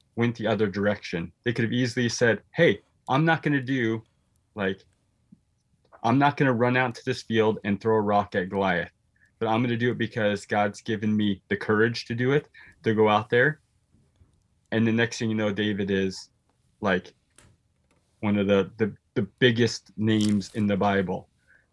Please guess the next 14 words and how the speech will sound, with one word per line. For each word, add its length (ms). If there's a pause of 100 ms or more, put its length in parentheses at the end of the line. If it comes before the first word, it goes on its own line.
(200)
You 100
look 220
at, 360 (920)
and 120
it's 300
like, 260 (220)
like 120
I 40
said, 240
there's, 500 (1300)
it's 300
easy 340
to 220
conform, 580